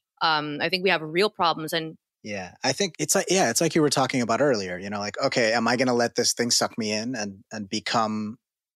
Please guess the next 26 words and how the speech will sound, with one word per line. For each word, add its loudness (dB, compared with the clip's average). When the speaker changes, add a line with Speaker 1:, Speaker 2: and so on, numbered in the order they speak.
Speaker 2:
you -10
know, -10
the, -14
the -4
thing -10
Speaker 1:
Reactive. 0
Speaker 2:
dictating -2
my -2
brain -4
for -4
the -2
next -2
hour?" -4
Uh, 2
Speaker 1:
Yeah, 4
Speaker 2:
I, -2
Speaker 1:
yeah. 4
Speaker 2:
I've 2
been, 2
you 0
know, 4
I 4
successfully 4
looked 2
at, 2
I've 0